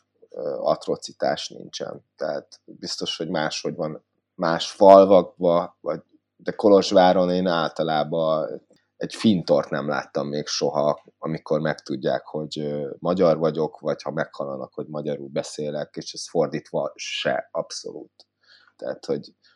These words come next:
pont, lehet, hogy pont ezért tetszik ez a hely, hogy, hogy, hogy, hogy én ezt látom, ez persze lehet, hogy nem felel meg teljesen a valóságnak, nyilván én is hallottam esetekről, de,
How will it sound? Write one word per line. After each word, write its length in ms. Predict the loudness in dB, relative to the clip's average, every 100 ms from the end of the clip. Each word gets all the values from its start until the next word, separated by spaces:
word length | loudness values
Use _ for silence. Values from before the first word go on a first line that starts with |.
| _ 8
pont, 340 | 8 8 4
lehet, 320 | 8 10 10
hogy 120 | 6 2
pont 320 | 4 4 4
ezért 340 | 4 2 0
tetszik 380 | 0 -2 -4 -6
ez 120 | -4
a 100 | -2
hely, 240 | -2 0 -2
hogy, 240 | -4 -2
hogy, 200 | -2 -2
hogy, 260 | -2 -4 -4 -6 -4
hogy 160 | -2
én 160 | 0 2
ezt 240 | 0 0
látom, 520 | 0 2 0 -2 -2
ez 200 | -2 -4
persze 300 | -6 -6 -4
lehet, 300 | 2 4 4
hogy 220 | -2 -12 -14 -20 -20 -8
nem 220 | 0 0
felel 260 | 2 0 0
meg 200 | -2 2
teljesen 540 | 8 8 6 2 -6
a 80 | -6
valóságnak, 840 | -4 -4 -4 -6 -2 0 0 -4 -8 _
nyilván 360 | -2 0 0 -4
én 140 | -10
is 120 | -12 -6
hallottam 540 | -2 -2 -4 -6 -8
esetekről, 840 | -8 -10 -8 -8 -6 -2 -2 -2 -6 _ -20 -20 -18 -20 -20 _ _
de, 540 | -6 6 8 10 8